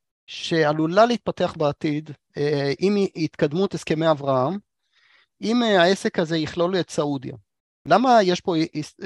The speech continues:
בעיה? כי הירדנים השיגו בהסכם השלום,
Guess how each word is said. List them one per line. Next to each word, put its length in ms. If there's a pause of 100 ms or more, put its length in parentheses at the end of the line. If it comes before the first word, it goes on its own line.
(100)
בעיה? 500
כי 300 (420)
הירדנים 880 (180)
השיגו 460
בהסכם 420
השלום, 640